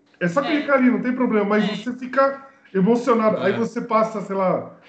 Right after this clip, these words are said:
Speaker 1: cem levels, duzentos levels, você volta lá com outro boneco, ou com o mesmo boneco, você fala, "É sério mesmo?"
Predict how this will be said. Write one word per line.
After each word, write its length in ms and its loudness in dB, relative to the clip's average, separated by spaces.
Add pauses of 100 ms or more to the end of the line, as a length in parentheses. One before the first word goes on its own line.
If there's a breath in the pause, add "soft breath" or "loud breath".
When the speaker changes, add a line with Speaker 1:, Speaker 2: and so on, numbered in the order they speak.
Speaker 1:
cem 280 -2
levels, 320 2
duzentos 340 -2
levels, 240 -4
você 80 -4
volta 380 2
lá 440 2
com 120 0
outro 200 2
boneco, 520 4
ou 60 -2
com 60 -6
o 40 -2
mesmo 180 -2
boneco, 320 0
você 80 -14
fala, 160 0
"É 60 -2
sério 440 -2
mesmo?" 220 -4